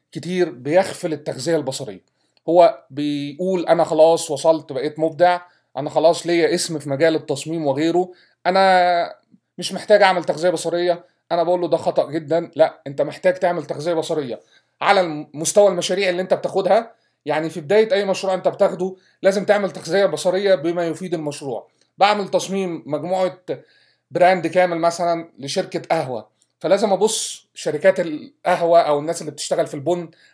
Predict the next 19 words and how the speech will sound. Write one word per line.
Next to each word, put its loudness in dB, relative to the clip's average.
عملوا 2
إيه 4
في -6
التصميمات، -2
عشان -8
يبقى -6
أنا 0
عندي -4
فكرة 0
المجال 2
ماشي -2
إزاي، 0
عشان -4
أبدأ 0
أختلف -2
عنهم -4
وأعمل -2
حاجات -6
مبدعة. -10